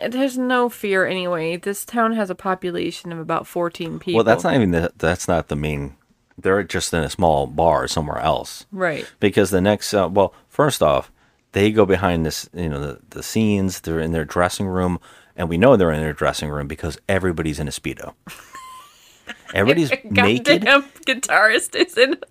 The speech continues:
Speaker 1: pink Speedo.
Speaker 2: He's in a pink Speedo.
Speaker 1: I'm like, nothing says sex appeal like a pink Speedo on a man.
Speaker 2: Yeah, and, uh, <laughs> we, we didn't even know this. We had to question this twice during the movie.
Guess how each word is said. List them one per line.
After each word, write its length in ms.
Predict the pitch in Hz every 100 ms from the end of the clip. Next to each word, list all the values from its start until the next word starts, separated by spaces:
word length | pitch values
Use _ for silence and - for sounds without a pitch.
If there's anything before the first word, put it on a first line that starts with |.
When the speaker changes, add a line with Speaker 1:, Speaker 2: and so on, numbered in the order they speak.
| _
Speaker 1:
pink 280 | 247 233 -
Speedo. 380 | - - 247 262
Speaker 2:
He's 140 | 214
in 120 | 143
a 80 | 127
pink 400 | - - 107 107
Speedo. 560 | - - 110 104 82 73
Speaker 1:
I'm 140 | 370 403
like, 140 | 381
nothing 400 | 294 403 440 415
says 260 | 392 370 -
sex 320 | - 339 -
appeal 380 | 277 269 269 220
like 180 | 247
a 100 | 220
pink 440 | 202 - 254 311 311
Speedo 680 | - - - - 262 277 214
on 140 | 190
a 60 | 196
man. 680 | 190 190 185 180 160 175
Speaker 2:
Yeah, 380 | 101 87 69 69 - _
and, 360 | 101 101 101 101
uh, 240 | 101 98 - 92 - _ _ - - _ _ 311
<laughs> 60 | - _ _ _ _ - - - - _ - - _ - - - _ _
we, 280 | 107 143 214
we 200 | 113 175
didn't 180 | 294 127
even 200 | 107 92
know 160 | 90
this. 200 | 82 76
We 120 | - 117
had 120 | -
to 60 |
question 340 | - 107 95 95
this 140 | 80
twice 420 | - - 90 87
during 200 | - 82
the 80 | 76
movie. 360 | 76 71 69